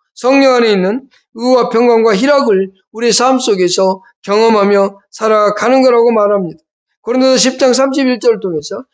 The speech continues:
우리가 정말 구별된 자로서 어떻게 살아야 되는지에 대한 결론을 사도 바울은 말합니다. 그런즉 먹든지 마시든지 무엇을 하든지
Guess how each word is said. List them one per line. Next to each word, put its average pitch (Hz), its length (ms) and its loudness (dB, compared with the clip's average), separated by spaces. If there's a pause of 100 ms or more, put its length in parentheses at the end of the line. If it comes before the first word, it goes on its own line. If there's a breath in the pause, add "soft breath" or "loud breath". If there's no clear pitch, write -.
(200)
우리가 233 300 0
정말 285 440 0
구별된 269 440 0
자로서 190 460 -2 (220 soft breath)
어떻게 233 420 -2
살아야 226 280 2
되는지에 202 380 -2
대한 214 200 -2 (280 soft breath)
결론을 247 500 2
사도 226 300 0
바울은 220 320 0
말합니다. 165 380 -2 (1120)
그런즉 247 580 0 (540)
먹든지 269 520 0
마시든지 262 480 0
무엇을 247 400 0
하든지 208 400 -4